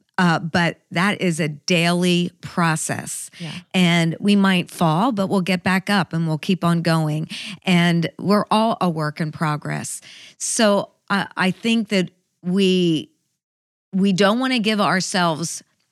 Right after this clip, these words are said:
Speaker 1: ungodly grace, meaning, "Well, you know, God's just merciful. He allows me to think what I want," and he does allow us to think what we want.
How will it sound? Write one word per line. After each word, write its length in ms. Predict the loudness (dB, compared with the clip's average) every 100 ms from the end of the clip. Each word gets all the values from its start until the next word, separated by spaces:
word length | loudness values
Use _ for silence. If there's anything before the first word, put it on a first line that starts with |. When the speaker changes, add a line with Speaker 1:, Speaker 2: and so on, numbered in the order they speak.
| _ _ _ _ _ _
Speaker 1:
ungodly 600 | 0 2 2 2 2 -2
grace, 500 | -2 -4 -6 -8 -10 -4
meaning, 420 | 0 0 0 -2 -2
"Well, 440 | 2 4 4 2
you 120 | 0 -2
know, 240 | -2 -2
God's 320 | 0 0 -2
just 220 | -6 -8
merciful. 500 | -6 -6 -6 -4 -2
He 160 | 0 0
allows 320 | 0 -2 -2
me 80 | -4
to 80 | -2
think 220 | -2 -2
what 80 | -2
I 40 |
want," 340 | 0 0 0 0
and 180 | -2 0
he 140 | 0
does 320 | 2 0 0
allow 260 | -2 -2 -2
us 120 | -4
to 100 | -4
think 240 | -2 0 0
what 140 | 0
we 100 | 0
want. 300 | 0 -2